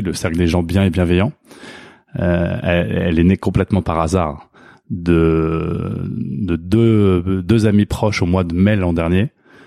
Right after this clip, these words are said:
qui m'ont suggéré à dix jours d'intervalle de, de mettre en relation mon réseau professionnel, amical.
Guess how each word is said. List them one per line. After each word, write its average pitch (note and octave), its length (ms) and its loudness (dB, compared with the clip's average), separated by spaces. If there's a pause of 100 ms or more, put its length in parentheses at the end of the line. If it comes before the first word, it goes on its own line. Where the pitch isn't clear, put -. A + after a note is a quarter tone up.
(340)
qui - 220 -2
m'ont D#2+ 1000 -2
suggéré F#2+ 800 0
à D#2 80 0
dix F#2+ 120 2
jours G2+ 120 2
d'intervalle F#2 640 0 (580)
de, E2 1000 -2
de E2 120 -6
mettre G2+ 320 0
en F#2 60 0
relation F#2+ 680 0 (480)
mon G2 200 2
réseau G2 220 2
professionnel, G2+ 720 -2 (420)
amical. G2+ 680 0